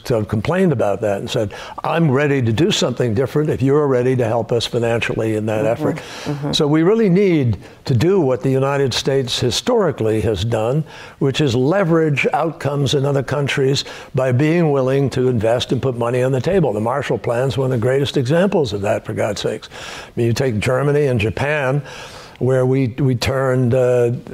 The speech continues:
Speaker 1: you know, the two countries that attacked us and the rest of the world into two of the strongest democracies and par-, partners, uh, that we could ask for in the world.
Speaker 2: Mm-hmm.
Speaker 1: So I think, uh, the value of those kinds of investments cannot be, uh,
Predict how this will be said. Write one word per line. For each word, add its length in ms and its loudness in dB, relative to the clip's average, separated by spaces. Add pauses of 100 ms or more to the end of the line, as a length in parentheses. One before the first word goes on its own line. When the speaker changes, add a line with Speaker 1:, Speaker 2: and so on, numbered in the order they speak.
Speaker 1:
you 180 -2
know, 180 2
the 120 0
two 160 -2
countries 560 0
that 160 2
attacked 420 -4
us 280 0
and 100 0
the 80 0
rest 240 0
of 80 -2
the 60 -2
world 420 2 (560)
into 280 0
two 280 2
of 40 2
the 80 2
strongest 600 0
democracies 920 0
and 320 2 (440)
par-, 360 -4 (120)
partners, 720 -2
uh, 160 0
that 180 2
we 140 2
could 320 -2
ask 240 -2
for 260 0
in 80 -2
the 80 0
world. 260 -2
Speaker 2:
Mm-hmm. 140 -6 (460)
Speaker 1:
So 240 2
I 160 0
think, 400 0
uh, 420 4
the 320 -2
value 540 2
of 100 0
those 220 2
kinds 300 0
of 60 2
investments 600 0
cannot 520 -2
be, 300 0
uh, 160 -4